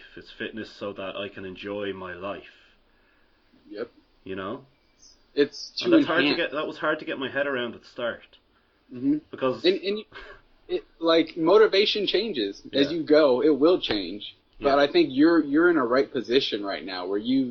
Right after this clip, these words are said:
Speaker 2: you figured it out. That's why it's so good for all our listeners right now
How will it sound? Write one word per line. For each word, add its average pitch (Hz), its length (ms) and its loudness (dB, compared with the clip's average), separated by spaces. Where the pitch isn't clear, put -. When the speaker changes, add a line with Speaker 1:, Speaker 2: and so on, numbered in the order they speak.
Speaker 2:
you 143 200 -2
figured 135 340 4
it 104 160 -2
out. 95 300 -6
That's 123 180 0
why 135 140 4
it's 117 180 -4
so 131 180 2
good 127 300 2
for 117 180 0
all 117 220 4
our 107 100 0
listeners 113 540 -2
right 107 180 -2
now 120 380 0